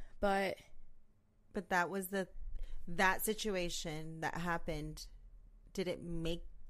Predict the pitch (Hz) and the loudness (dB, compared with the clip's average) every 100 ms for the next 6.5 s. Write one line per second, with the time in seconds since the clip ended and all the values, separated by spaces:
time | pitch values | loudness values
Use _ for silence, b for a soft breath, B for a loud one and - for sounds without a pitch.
0 | - 208 208 202 - - - - - 180 | 0 2 2 0 -4 -6 -8 -8 -6 -6
1 | 165 175 160 151 - - - - - 165 | -6 -4 -2 -4 -8 -10 -8 -8 -2 0
2 | 151 - - - 180 B B B B B | -2 -6 -14 -12 -10 B B B B B
3 | B B - - - - 285 277 254 220 | B B -18 -16 -2 4 6 6 4 4
4 | 233 294 311 - - - - - - - | 4 2 0 -2 -4 -2 0 0 -2 -6
5 | - - - - - 214 - 302 339 233 | -6 -10 -14 -8 8 8 8 6 2 4
6 | 170 156 160 160 196 | 2 2 0 -4 0